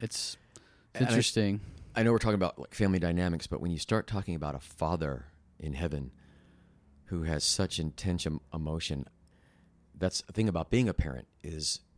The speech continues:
Speaker 2: no matter who you, who you are as a father or mother, you have intense emotion and affection over your sons and daughters.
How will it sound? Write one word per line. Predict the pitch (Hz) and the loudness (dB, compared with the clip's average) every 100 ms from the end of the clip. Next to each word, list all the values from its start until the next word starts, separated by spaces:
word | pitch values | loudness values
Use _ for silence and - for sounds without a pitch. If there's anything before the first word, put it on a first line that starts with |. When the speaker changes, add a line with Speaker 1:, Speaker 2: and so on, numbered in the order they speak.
| - | -10
Speaker 2:
no | 87 | -4
matter | 87 85 82 - | -2 0 -2 -6
who | 107 | -6
you, | 113 110 92 - - | -2 0 0 -2 -6
who | 98 | -2
you | 117 87 | 2 2
are | 78 104 65 60 - | 2 2 0 -6 -10
as | 76 73 | -10 -8
a | 65 | -8
father | - 78 80 71 | -6 -2 -2 -2
or | |
mother, | 76 87 73 60 - _ _ _ _ _ _ - | -2 -2 -4 -6 -12 _ _ _ _ _ _ -8
you | 87 | -4
have | 110 104 62 | -2 -2 -4
intense | 69 - 90 95 - - - _ - | -8 -4 0 0 0 -4 -4 _ -10
emotion | 78 80 92 - 73 - | -4 -2 -2 -4 -6 -8
and | 67 | -10
affection | - 95 - - 58 - - _ _ | -4 -4 -4 -10 -8 -12 -18 _ _
over | - 80 76 | -6 -2 -2
your | 67 | 0
sons | - 65 62 | 0 -2 -4
and | 71 | -4
daughters. | 76 107 - - - | -2 -2 -4 -10 -16